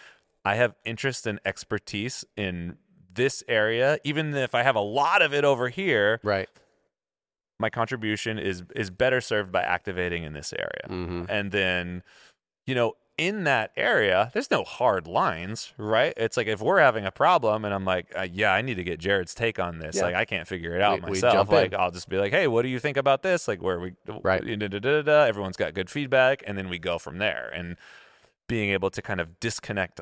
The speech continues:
Speaker 1: a little bit from some of the things is really freeing in brain space, 'cause I don't know how I would operate if I was,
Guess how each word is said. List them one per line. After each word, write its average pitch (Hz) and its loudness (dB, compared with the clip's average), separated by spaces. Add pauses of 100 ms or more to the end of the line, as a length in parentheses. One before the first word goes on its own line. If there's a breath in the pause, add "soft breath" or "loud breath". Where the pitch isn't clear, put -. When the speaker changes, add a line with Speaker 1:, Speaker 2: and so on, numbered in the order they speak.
Speaker 1:
a 101 0
little 95 0
bit 92 -2
from 87 -8
some 98 -6
of 87 -2
the 87 -4
things 85 -8 (640 soft breath)
is 85 -6 (400)
really 131 0
freeing 107 -2
in 87 -4
brain 90 -2
space, 82 -4
'cause 85 -6
I 90 4
don't 98 -2
know 78 -8
how 82 2
I 90 4
would 85 -2
operate 73 -4
if - -8
I 62 -4
was, 71 -10